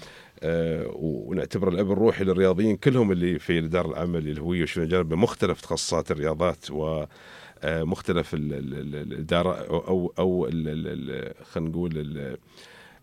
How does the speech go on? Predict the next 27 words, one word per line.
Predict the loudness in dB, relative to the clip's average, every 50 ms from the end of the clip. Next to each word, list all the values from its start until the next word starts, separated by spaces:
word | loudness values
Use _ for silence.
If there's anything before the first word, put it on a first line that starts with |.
| -12 -8
آه، | -6 -4 -4 -4 -4 -4 -4 -4 -6 -4
ما | -2 -2 -2
شاء | 0 2 0
الله | 2 2 2 0 0
التنوع | -2 -4 -4 -6 -4 4 6 8 10 10 8 8 6 4
اللي | 2 2 2
موجود، | 2 2 2 2 2 0 0 0
ما | -2
شاء | -2 -2 0
الله، | 0 0 0
من | -2 -2
الشباب | -2 -2 -2 -2 0 0 0 0 0 0 -2
ومن، | -2 -4 -2 -4 -4 -4 -4 -4
من، | -2 -2 0 -2 -2
آه، | -4 -6 -8 -6 -6 -4 -4 -4 -6 -6 -8 -10 -12
الاختصاصات | -14 -16 -10 -4 -2 -2 -2 0 0 0 0 0
الرياضية | 0 0 0 0 0 2 2 2 2
اللي | 2 2 2
يمارسونها. | 2 2 0 -2 -2 -4 -4 -4 -6 -10 -10 -14 -20 -20 -20 -20 -20 -20 -18 -10 -4
آه، | -2 0 0 2 2 0 0 0
إذن | 2 2 4 6 6 6 6 4 4
مستمعينا، | 2 2 2 4 2 4 6 6 6 6
برد | 6 6 4 4 2
إن | 0
شاء | 2 2 0 0
الله | 0 0 0 0 0 0 0 -2 -4
لحوارنا. | -6 -6 -6 -6 -6 0 4 6 6 6 6 6 4 4 4 2 2